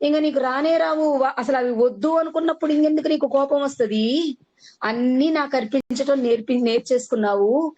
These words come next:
నాకు అర్పించి, అర్పించి, అర్పించినప్పుడు అది కావాలి, ఇది కావాలి, ప్రతి ఒక్కటి నువ్వు తీసుకున్నదల్లా నువ్వు నాకు ఇచ్చేస్తూ ఉంటే,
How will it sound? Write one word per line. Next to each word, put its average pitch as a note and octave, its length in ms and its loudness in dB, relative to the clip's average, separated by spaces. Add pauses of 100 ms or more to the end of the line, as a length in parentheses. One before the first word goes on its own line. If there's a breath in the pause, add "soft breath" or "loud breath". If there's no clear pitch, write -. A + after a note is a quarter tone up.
(240 loud breath)
నాకు C#4+ 220 0
అర్పించి, D#4 480 0
అర్పించి, C#4+ 520 -2
అర్పించినప్పుడు B3 680 -2
అది B3+ 220 2
కావాలి, D4 400 -2
ఇది C#4 100 0
కావాలి, C#4 260 -2 (380 loud breath)
ప్రతి A3 200 -2
ఒక్కటి E4 380 -2
నువ్వు F4 200 0
తీసుకున్నదల్లా E4+ 580 0
నువ్వు F4+ 160 0
నాకు C#4+ 220 -2
ఇచ్చేస్తూ C4 400 -2
ఉంటే, E3+ 400 0